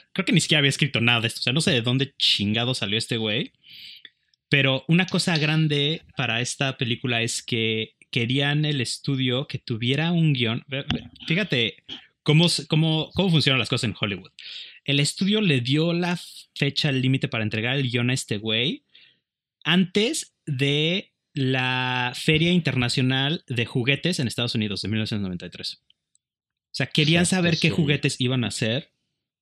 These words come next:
Speaker 1: este, en esta película. La historia es que Superman y Lois Lane están teniendo problemas en su relación.
Speaker 2: Y van a terapia.
Speaker 1: Y después, no, <laughs> espérate, ese, ese es después.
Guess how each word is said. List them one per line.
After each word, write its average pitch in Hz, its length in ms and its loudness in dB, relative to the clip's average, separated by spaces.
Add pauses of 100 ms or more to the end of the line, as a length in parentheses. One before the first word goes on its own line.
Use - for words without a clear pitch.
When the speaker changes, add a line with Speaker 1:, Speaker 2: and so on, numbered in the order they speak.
Speaker 1:
este, - 540 -10 (180)
en 113 160 -4
esta - 180 -6
película. - 340 -10 (600)
La 139 140 4
historia 196 580 2 (960)
es 143 300 2
que 127 1300 0 (220)
Superman 131 560 2
y 123 60 -2
Lois 123 260 0
Lane 120 200 2
están 110 260 -2
teniendo 110 420 0
problemas 110 440 0
en 107 120 0
su 104 140 -4
relación. 120 580 0 (1160)
Speaker 2:
Y 117 80 -4
van 101 160 -2
a 92 100 -4
terapia. - 540 -10 (160)
Speaker 1:
Y 175 160 2
después, 175 540 2
no, 151 100 2
<laughs> 143 40 2
espérate, - 420 -2
ese, 135 220 0
ese 139 140 2
es 139 60 2
después. - 760 -2